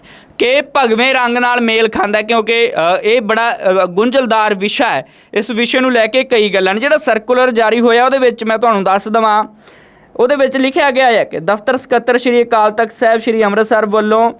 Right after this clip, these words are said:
ਪੁੱਜੀ ਪੱਤਰਕਾ, ਅ, ਉਹਦਾ ਨੰਬਰ ਹੈ ਜਿਹੜਾ, ਉਹ ਦੱਸਿਆ ਹੋਇਆ ਅਨੁਸਾਰ, ਮਾਣਯੋਗ ਪੰਜ ਸਿੰਘ ਸਾਹਿਬਾਨ ਦੀ ਇਕੱਤਰਤਾ ਵਿੱਚ ਪ੍ਰਵਾਨ ਹੋਏ ਮਤੇ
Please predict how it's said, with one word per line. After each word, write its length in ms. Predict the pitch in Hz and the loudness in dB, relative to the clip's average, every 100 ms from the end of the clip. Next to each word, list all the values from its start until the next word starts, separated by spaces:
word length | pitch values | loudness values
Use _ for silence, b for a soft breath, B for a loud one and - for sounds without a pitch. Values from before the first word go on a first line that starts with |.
| - _ | -16 _
ਪੁੱਜੀ 320 | 214 185 240 | -2 -2 -2
ਪੱਤਰਕਾ, 720 | 240 240 - 220 - 226 220 | -2 -4 -2 -4 0 0 0
ਅ, 460 | - - - 160 175 | -2 -10 -4 0 0
ਉਹਦਾ 220 | 180 208 | 0 0
ਨੰਬਰ 340 | 226 185 185 202 | 0 -2 0 0
ਹੈ 140 | 208 | 0
ਜਿਹੜਾ, 220 | 202 214 | 0 0
ਉਹ 160 | 220 226 | 2 2
ਦੱਸਿਆ 340 | 202 196 220 | 0 0 0
ਹੋਇਆ 280 | 208 214 214 | 2 2 2
ਅਨੁਸਾਰ, 560 | 214 208 214 208 208 226 | 2 0 0 0 0 0
ਮਾਣਯੋਗ 500 | 208 196 208 220 214 | 0 0 0 0 2
ਪੰਜ 500 | 226 226 202 202 214 | 0 0 -2 -2 -4
ਸਿੰਘ 320 | 220 233 247 | -2 -2 -2
ਸਾਹਿਬਾਨ 520 | 254 220 202 202 208 | 0 0 0 0 -2
ਦੀ 120 | 202 | -2
ਇਕੱਤਰਤਾ 560 | 220 196 185 220 208 226 | -2 -2 -2 -4 -2 0
ਵਿੱਚ 240 | 220 214 | 0 -4
ਪ੍ਰਵਾਨ 420 | - 208 196 190 208 | -4 0 0 0 0
ਹੋਏ 300 | 220 220 214 | 2 2 2
ਮਤੇ 540 | 180 170 220 190 - | 0 0 2 0 -2